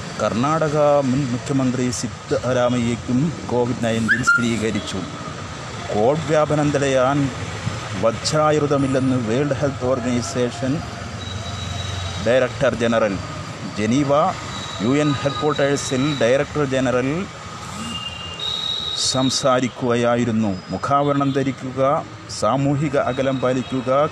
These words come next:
കൈ കഴുകുക, അണുനശീകരണം വ്യാപകമാക്കുക തുടങ്ങിയ പ്രതിവിധികൾ മാത്രമേ പോവഴിയുള്ളൂവെന്നും അദ്ദേഹം കൂട്ടിച്ചേർത്തു. അനേകം വാക്സിനുകൾ പരീക്ഷണഘട്ടത്തിലാണെന്നും പ്രതീക്ഷയുണ്ടെന്നും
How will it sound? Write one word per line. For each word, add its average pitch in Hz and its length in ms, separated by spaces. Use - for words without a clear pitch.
കൈ 117 100
കഴുകുക, 131 420
അണുനശീകരണം 127 1120
വ്യാപകമാക്കുക 123 1120
തുടങ്ങിയ 131 400
പ്രതിവിധികൾ 131 500
മാത്രമേ 123 680
പോവഴിയുള്ളൂവെന്നും 123 960
അദ്ദേഹം 113 460
കൂട്ടിച്ചേർത്തു. 110 760
അനേകം 127 760
വാക്സിനുകൾ 131 720
പരീക്ഷണഘട്ടത്തിലാണെന്നും 120 1600
പ്രതീക്ഷയുണ്ടെന്നും 127 1200